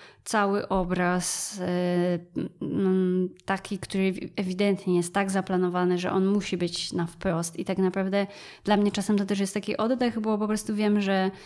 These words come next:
e, spektakl tego reżysera najlepiej, żebym fotografowała na prost, nie bardzo się, mm, poruszała, tylko po prostu złapała to, co ja tam widzę.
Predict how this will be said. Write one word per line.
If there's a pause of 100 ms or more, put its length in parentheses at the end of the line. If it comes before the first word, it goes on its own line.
(300)
e,
spektakl
tego
reżysera
najlepiej,
żebym
fotografowała
na
prost,
nie
bardzo
się,
mm,
poruszała,
tylko
po
prostu
złapała
to,
co
ja
tam
widzę.